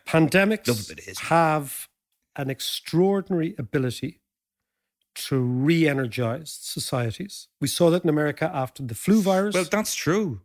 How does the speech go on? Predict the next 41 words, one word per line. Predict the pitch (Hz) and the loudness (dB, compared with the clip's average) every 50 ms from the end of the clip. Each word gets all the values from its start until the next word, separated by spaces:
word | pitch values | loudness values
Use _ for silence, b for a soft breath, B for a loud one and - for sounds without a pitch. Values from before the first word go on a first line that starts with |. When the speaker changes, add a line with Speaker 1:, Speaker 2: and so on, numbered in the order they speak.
| _ | _
Speaker 1:
And | 143 131 | -2 -2
we | 131 120 | -2 -2
saw | - - 160 139 139 | 0 0 2 2 2
that | 127 139 131 - - | 0 -2 -4 -2 -2
when | 147 131 | 0 2
we | 139 135 | 2 2
went | 135 127 - | 0 0 0
back | 139 127 - | -2 -4 -4
to | - | -4
the | - 131 | -8 -4
Black | 110 127 123 117 - _ | -2 -2 -2 -2 -4 _
Death. | - 151 156 147 - - - | -2 0 0 0 -2 -4 -2
Speaker 2:
Yeah. | 127 120 123 120 - - _ _ _ _ _ _ _ _ _ _ _ _ _ _ _ | 2 2 2 2 0 -6 _ _ _ _ _ _ _ _ _ _ _ _ _ _ _
Speaker 1:
These | 120 117 113 170 190 196 208 208 208 214 214 185 - - - - _ _ _ _ _ _ | -16 -2 2 4 4 4 4 4 2 2 -2 -4 -8 -12 -14 -18 _ _ _ _ _ _
moments | 170 143 143 151 156 160 156 151 143 131 131 - - - - - _ _ _ | 0 2 4 6 6 6 4 2 2 0 -2 -4 -8 -12 -14 -16 _ _ _
change | - - - 147 139 135 131 113 | -8 -2 0 0 0 0 -2 -2
the | 113 131 | -4 -2
world, | 120 117 123 120 120 117 123 131 - _ _ | 0 0 0 0 0 -2 -4 -6 -10 _ _
and | - 123 110 - _ | -8 -8 -8 -4 _
this | - 185 180 - - - - - _ _ _ _ _ | 0 0 0 0 -6 -10 -12 -16 _ _ _ _ _
will | 139 127 | -2 -2
not | 135 131 135 143 151 151 - - - _ _ _ _ _ _ | 0 0 0 0 0 -2 -4 -10 -18 _ _ _ _ _ _
be | _ 139 131 143 190 - | _ -2 -2 -2 -4 -6
any | - 135 120 120 120 | -6 -4 -4 -4 -4
different. | 104 117 110 - - 214 - - _ - | -6 -8 -10 -8 -12 -16 -16 -16 _ -6
Speaker 2:
Mm. | 110 110 104 95 87 87 _ _ _ b b b b b b b b b _ | -6 -4 -4 -4 -6 -10 _ _ _ b b b b b b b b b _
So, | - - 165 170 160 160 - _ - | 0 2 2 2 2 0 -4 _ -12
so | 156 - 180 175 | -6 -2 0 0
maybe | 165 165 180 180 165 165 165 | 0 0 0 0 0 0 0
on | 160 | 2
the | 151 143 170 | 2 2 2
other | 180 185 | 2 0
hand, | 165 165 165 156 143 | 0 0 0 0 2
then | 139 135 131 | 0 2 2
you're | 135 135 135 | 2 0 0
saying | 131 - - 135 127 123 123 113 | -2 0 0 0 2 2 0 0
that | 117 113 107 101 - - _ _ _ _ _ _ - | 0 0 -2 -2 -6 -10 _ _ _ _ _ _ -6
if | 117 110 - | -6 -6 0
this | - 135 135 - - | 0 0 0 0 -4
pandemic | - - 117 107 104 101 98 - 123 127 127 117 110 - - _ | -8 -4 -2 0 0 0 0 0 0 2 2 0 -4 -8 -16 _
gets | - 107 104 101 - - - | -4 -4 -4 -4 -6 -12 -12